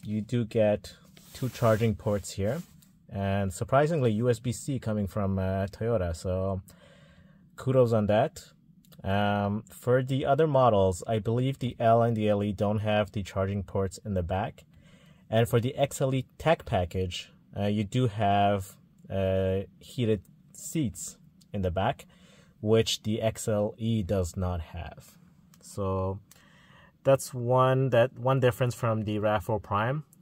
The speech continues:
Uh, as you guys know, the rav four Prime X S E model, which I used to have,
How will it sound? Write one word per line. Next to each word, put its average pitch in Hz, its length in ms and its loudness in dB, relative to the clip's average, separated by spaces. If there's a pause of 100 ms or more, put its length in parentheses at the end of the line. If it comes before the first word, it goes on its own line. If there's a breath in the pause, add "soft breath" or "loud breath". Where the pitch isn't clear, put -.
(120)
Uh, 95 280 -4
as 104 180 -4
you 104 60 -6
guys 104 380 -2
know, 104 240 0
the 98 120 -4
rav 107 240 0
four 113 100 -4
Prime 104 480 -2 (220)
X - 280 -4
S 113 300 -4
E 131 140 0
model, 95 420 0
which 95 220 -6
I 98 80 -4
used 92 280 -6
to 90 100 -4
have, 92 360 -4